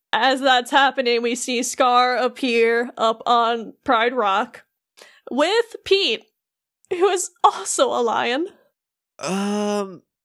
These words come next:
Speaker 1: It get, it doesn't get better. Whatever you're thinking of, that's probably it.
Speaker 2: <laughs> Okay, cool and great.
Speaker 1: Yeah, so it's like,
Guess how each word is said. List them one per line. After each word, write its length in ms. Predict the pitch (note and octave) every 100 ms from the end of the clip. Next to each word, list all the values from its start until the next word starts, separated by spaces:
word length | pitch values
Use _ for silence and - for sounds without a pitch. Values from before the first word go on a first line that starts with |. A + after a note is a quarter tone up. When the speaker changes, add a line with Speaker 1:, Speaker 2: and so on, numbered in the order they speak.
| -
Speaker 1:
It 140 | D#4 D#4
get, 180 | - -
it 100 | D#4+
doesn't 320 | D#4 F4 E4
get 200 | D#4 -
better. 420 | F4+ D4 A3+ - _ _
Whatever 320 | C4+ C#4 D4+
you're 180 | E4+ E4+
thinking 420 | F4 F#4 G4 C#4
of, 320 | A#3+ A#3 B3 - _ _ _ _
that's 220 | A#3+ B3+
probably 460 | - D#4+ D4 C#4+ C#4+
it. 260 | A#3+ - - -
Speaker 2:
<laughs> 0 | F3 - E5+ F#5 - F#5 F3+ -
Okay, 500 | A3+ G3 G#3 G3 F3+
cool 480 | - G#3+ F#3+ F#3+ G3
and 180 | F#3+
great. 400 | F#3+ E3+ D#3+ D#3+
Speaker 1:
Yeah, 280 | D#4 A#3 -
so 240 | C4+ C#4 C4
it's 280 | C#4 C4+
like, 340 | D4+ D4 D4